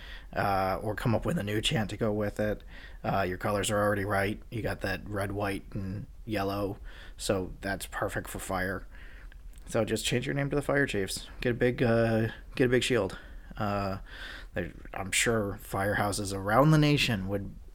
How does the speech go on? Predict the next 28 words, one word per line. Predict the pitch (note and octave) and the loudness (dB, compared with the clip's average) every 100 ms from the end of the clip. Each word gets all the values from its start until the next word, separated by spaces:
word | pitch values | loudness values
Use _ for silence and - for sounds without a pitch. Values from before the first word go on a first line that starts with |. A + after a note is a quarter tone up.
| - - | -16 -6
immediately | A#2+ A2+ C3 E3 F#3 F#3 E3 E3+ | -2 0 2 2 2 4 4 4
support | E3+ E3+ F3 F3 - | 2 0 0 0 0
you. | D2+ C#2 - - - - - - | -4 -6 -8 -14 -12 -12 -12 -6
Uh, | F#2 F#2+ F#2 F#2+ | -2 0 0 0
and | G#2 G2 | -2 -2
you | F#2+ G#2+ | 0 0
could | - G#2 | 0 -2
get | A#2+ C3 | 2 4
out | C3 B2+ | 6 4
ahead | A#2 B2 | 4 2
of | A2 | 2
a, | G#2 G2 F#2 - | 0 0 -4 -6
an | G#2 G2 | -6 0
issue | A2 - A#2+ G#2 | 0 2 2 0
that | G2+ F#2+ F2 | -2 -4 -4
is, | G#2+ G2+ G2 - - | -4 -2 -2 -2 -2
I'm | A2 A2 | 0 2
sure, | E3+ F3 | 2 2
roiling | D#3 E3 F3 F3 E3+ | 6 8 10 8 6
and | C3+ | 6
you're | B2+ C3+ | 4 4
just | D3 D3+ | 4 4
ignoring. | C#3+ D3 C#3+ - C3+ - | 6 6 6 6 4 4
<laughs> | - - - - - - | -2 -12 -12 -10 -10 -10
So, | - - G#2+ G2 G2 F#2+ - - | -4 4 4 4 0 -4 -10 -6
I'm | B2+ | 0
just | A#2+ A2+ | 2 4
saying, | D#3+ E3 E3 | 4 4 2